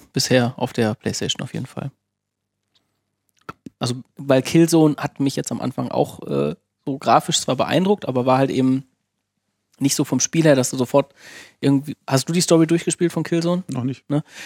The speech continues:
Speaker 1: Also irgendwie, es hat einen nicht sofort so, wow, ich möchte es jetzt unbedingt durchspielen. Irgendwie dieser, dieser, dieser, ähm,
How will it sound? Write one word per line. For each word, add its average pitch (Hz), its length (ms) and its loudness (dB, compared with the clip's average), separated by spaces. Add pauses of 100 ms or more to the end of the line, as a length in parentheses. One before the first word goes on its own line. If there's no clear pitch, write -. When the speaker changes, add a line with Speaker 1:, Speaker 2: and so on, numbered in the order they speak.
(140)
Speaker 1:
Also 127 140 2
irgendwie, 156 260 4
es 151 140 2
hat 156 100 0
einen 147 140 4
nicht 156 140 2
sofort 143 440 4
so, 135 460 4
wow, 143 440 6
ich - 80 -4
möchte 139 180 0
es - 40 -8
jetzt 135 160 0
unbedingt 139 320 2
durchspielen. - 480 -4
Irgendwie 131 220 -10
dieser, 131 240 4
dieser, 123 560 2
dieser, 117 640 -2 (520)
ähm, 113 500 -2